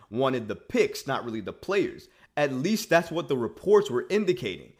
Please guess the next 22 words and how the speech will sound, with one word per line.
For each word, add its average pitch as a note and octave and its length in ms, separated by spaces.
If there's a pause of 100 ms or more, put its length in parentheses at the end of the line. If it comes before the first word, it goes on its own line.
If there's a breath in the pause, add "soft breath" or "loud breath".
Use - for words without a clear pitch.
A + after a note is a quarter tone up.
(200 soft breath)
And D3 100
if F3 140
you - 80
look G3 300
at A#3+ 100
the F3+ 60
report C#3 400
here, B2 480 (580 soft breath)
they F#3+ 240
want A#3 220
to G3 40
give F3 220
up - 300
three A3 240
first-round D#3 640
picks. - 460 (300)
Still A3+ 500
not E3+ 320
going F#3+ 260
past F3+ 360
that D#3+ 260
three. C#3+ 400